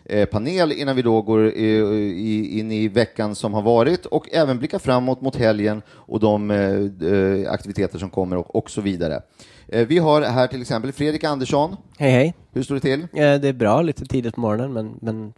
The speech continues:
Speaker 2: förvånansvärt pigg.
Speaker 1: Ja, för att vara tidigt på morgonen så är det
Speaker 2: Ja.
Speaker 1: ändå, ja,
Speaker 2: Ja.
Speaker 1: trevligt.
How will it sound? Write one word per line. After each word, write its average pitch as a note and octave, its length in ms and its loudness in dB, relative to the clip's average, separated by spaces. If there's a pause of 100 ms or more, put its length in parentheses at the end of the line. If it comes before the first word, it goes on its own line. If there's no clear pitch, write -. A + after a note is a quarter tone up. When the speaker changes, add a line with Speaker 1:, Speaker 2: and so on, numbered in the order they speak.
Speaker 2:
förvånansvärt A2 840 -2
pigg. - 320 -10
Speaker 1:
Ja, C3+ 200 0
för D#3+ 260 4
att D3+ 160 -2
vara A#2 140 4
tidigt F#2+ 280 -4
på - 40 -10
morgonen F2+ 300 -4
så G2 120 -4
är F#2 60 0
det A#2+ 60 2
Speaker 2:
Ja. G2+ 160 2
Speaker 1:
ändå, F2+ 300 -6
ja, G2 160 -8
Speaker 2:
Ja. F2+ 140 -10 (180)
Speaker 1:
trevligt. G#2 240 -6